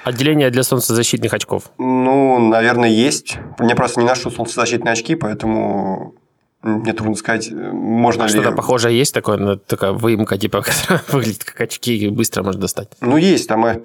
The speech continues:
Speaker 2: специальные кармашки для быстрого доступа есть. Для ключей такая фигня есть. Сверху есть специальный кармашек, который очень мягкий. Я думаю, туда ключи, э, самые, какие-нибудь всякие фильтры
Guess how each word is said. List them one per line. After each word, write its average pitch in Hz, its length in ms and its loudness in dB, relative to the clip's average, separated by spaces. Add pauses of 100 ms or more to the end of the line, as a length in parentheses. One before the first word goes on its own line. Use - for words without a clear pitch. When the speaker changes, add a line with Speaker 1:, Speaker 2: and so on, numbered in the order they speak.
(160)
Speaker 2:
специальные 120 480 -2
кармашки 131 380 0
для 123 120 2
быстрого 127 360 0
доступа 143 340 0
есть. 120 300 0
Для 101 120 0
ключей 123 380 0
такая 156 300 -2
фигня 143 300 -2
есть. 123 460 -2
Сверху 170 500 -2
есть 139 240 0
специальный 123 480 -2
кармашек, 120 440 0
который 110 200 2
очень 117 200 0
мягкий. 143 300 -2
Я 107 80 2
думаю, 110 160 0
туда 104 140 -2
ключи, 110 360 -4
э, 117 200 4
самые, 98 460 -2
какие-нибудь 101 300 -4
всякие - 240 -8
фильтры 110 500 0